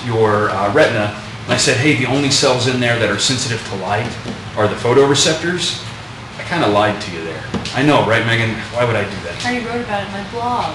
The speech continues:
Speaker 1: <laughs> You already wrote about it in your blog, yeah. Well, that's gonna be embarrassing. You have to errata, and then you have to just, like, fix that.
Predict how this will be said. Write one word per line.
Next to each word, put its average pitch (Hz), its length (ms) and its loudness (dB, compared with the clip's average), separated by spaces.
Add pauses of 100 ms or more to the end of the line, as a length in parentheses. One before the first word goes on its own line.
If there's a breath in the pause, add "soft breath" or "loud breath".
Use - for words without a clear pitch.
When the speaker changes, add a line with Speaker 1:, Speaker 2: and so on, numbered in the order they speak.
Speaker 1:
<laughs> - 120 -12
You 139 60 0
already 147 160 4
wrote 147 120 4
about 175 240 4
it 180 80 6
in 151 60 6
your 120 100 2
blog, 113 360 4
yeah. 107 160 2
Well, 107 100 0
that's 120 180 -2
gonna 110 140 -2
be 87 60 -6
embarrassing. - 420 -8 (400)
You - 60 -6
have 113 160 0
to - 460 -4
errata, 107 460 6 (160)
and 95 100 -6
then 95 80 -6
you 95 100 0
have 92 120 -6
to 95 60 -4
just, - 260 -4
like, - 100 0 (280)
fix - 220 -4
that. - 180 -10